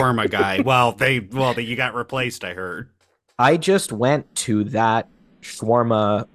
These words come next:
Speaker 2: restaurant. I believe it's on Hollywood Boulevard, or there's a place in Hollywood that says they're that spot, but it's actually another spot in L A.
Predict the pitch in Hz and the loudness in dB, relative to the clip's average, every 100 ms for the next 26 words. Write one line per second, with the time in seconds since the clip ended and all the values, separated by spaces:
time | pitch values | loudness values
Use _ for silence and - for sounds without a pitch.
0 | _ 107 110 - - 87 82 101 101 113 | _ 0 0 0 -8 -12 -12 -8 -2 -2
1 | 110 - - 110 110 98 104 107 107 107 | -2 -4 -2 0 0 0 0 0 0 0
2 | 135 - _ _ _ 101 110 131 131 143 | -2 -18 _ _ _ -2 2 0 2 4
3 | 147 123 120 - - - _ _ 143 143 | 4 4 2 2 -6 -20 _ _ 2 4
4 | - 180 190 - 175 139 135 135 135 107 | 4 2 2 -2 0 4 4 4 4 0
5 | - - 127 117 127 123 117 123 - - | -2 2 2 4 4 4 4 2 -2 -8
6 | - 117 123 131 - 110 113 117 - 117 | -4 2 2 2 0 -2 0 0 0 -2
7 | 110 101 113 113 - 113 113 110 104 107 | -2 0 0 0 0 2 2 2 0 0
8 | 107 110 113 123 | 2 2 2 0